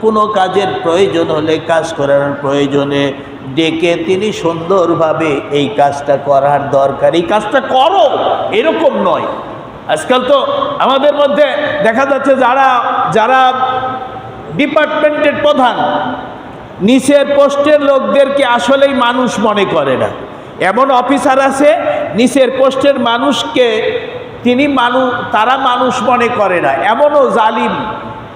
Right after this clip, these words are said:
জালিম মানে ইয়ে আছে, অফিসার আছে, তারা মনে করে না। কিন্তু বিশ্বনবী জনাবে মুহাম্মদুর রাসূলুল্লাহ সাল্লাল্লাহু আলাইহি সাল্লাম, তার মতো তো আসলে বড় নেতা কেউ ছিল না,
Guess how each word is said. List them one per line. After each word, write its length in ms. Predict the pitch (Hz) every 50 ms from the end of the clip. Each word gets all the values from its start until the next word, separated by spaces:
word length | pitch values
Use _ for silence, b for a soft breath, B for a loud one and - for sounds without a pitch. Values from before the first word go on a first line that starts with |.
| - - 143
জালিম 440 | 147 202 196 226 233 254 247 226 208 185 - - - - - - -
মানে 280 | 160 185 208 220 214 208 214 - -
ইয়ে 160 | 185 220 226
আছে, 420 | 208 202 202 - 214 185 170 160 - - - - - -
অফিসার 540 | 151 180 214 214 302 294 - 269 254 220 214
আছে, 300 | 202 180 - - 160 127 - - - - - - - - - - - -
তারা 200 | 190 202 233 233
মনে 240 | 240 247 247 247 240
করে 220 | 254 233 220 214
না। 60 | 220
কিন্তু 320 | 220 190 262 233 - 285 262
বিশ্বনবী 760 | 208 185 277 262 - - 277 285 294 294 285 294 285 277 269 - - - 285 - - - - - - - - - - - -
জনাবে 440 | 143 190 220 262 277 285 277 285 285
মুহাম্মদুর 720 | 285 294 285 240 - 302 311 320 320 320 311 311 294 285 285
রাসূলুল্লাহ 920 | 277 285 285 311 339 349 349 339 320 302 277 277 285 277 285 285 285 285 285 285
সাল্লাল্লাহু 680 | 285 285 285 285 285 285 285 285 285 269 262 269 269
আলাইহি 280 | 254 240 240 233 233 214
সাল্লাম, 600 | - 247 226 233 247 247 233 214 214 208 - - - - - - - -
তার 360 | - 190 208 226 233 233 240 233 226
মতো 320 | 214 214 214 - 196 196 185 -
তো 120 | 175 170
আসলে 440 | 175 170 165 165 165 160 156 160 156 147 151
বড় 320 | 156 156 156 156 156 147 139
নেতা 300 | 147 139 139 - 143 143
কেউ 280 | 139 135 147 143 143 143 135 -
ছিল 320 | - 139 139 139 139 139
না, 160 | 135 143 147